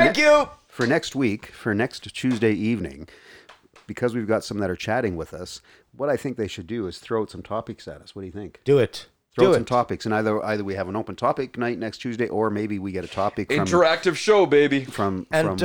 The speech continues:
Speaker 2: of our
Speaker 1: uh,
Speaker 2: listeners.
Speaker 1: and ladies and gentlemen, currently on the chat session, um, this chat closes when we, when, when the show ends and
Speaker 2: Yes.
Speaker 1: we, and we're no longer live. But please go to the Facebook page if you haven't been there as yet.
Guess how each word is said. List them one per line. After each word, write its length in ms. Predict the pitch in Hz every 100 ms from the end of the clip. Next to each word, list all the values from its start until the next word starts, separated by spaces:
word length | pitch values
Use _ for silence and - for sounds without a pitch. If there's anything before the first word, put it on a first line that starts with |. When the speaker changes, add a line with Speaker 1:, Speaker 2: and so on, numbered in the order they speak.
| 160
Speaker 2:
of 100 | 135
our 220 | 120 -
Speaker 1:
uh, 60 | -
Speaker 2:
listeners. 480 | 101 123 95 - -
Speaker 1:
and 240 | 139 139 131
ladies 340 | 139 180 185 120
and 100 | 117
gentlemen, 360 | 123 107 98
currently 460 | - 135 131 117 113 - -
on 280 | 127 131 117
the 80 |
chat 380 | 101 - 110 -
session, 460 | - 110 - 87 107 _ - - -
um, 340 | 120 113 117
this 220 | 113 143
chat 380 | - 139 113 -
closes 680 | - 120 123 101 85 90 - -
when 260 | 143 107 95
we, 240 | 98 101
when, 280 | 95 92 92
when 160 | 110 90
the 80 | 87
show 300 | - 120 120
ends 240 | 95 87
and 80 | 98
Speaker 2:
Yes. 160 | 92 107
Speaker 1:
we, 60 |
and 80 | 95
we're 100 | 95
no 140 | 101
longer 340 | 101 95 92 95
live. 260 | 95 95 - - - -
But 220 | - -
please 280 | 208 143 - _ -
go 120 | 214
to 60 | 226
the 60 |
Facebook 460 | - 135 - 131 -
page 260 | 117 120 -
if 120 | 104
you 60 | 110
haven't 300 | 143 147 120
been 200 | 143 139
there 140 | 123
as 180 | 117 101
yet. 240 | 120 120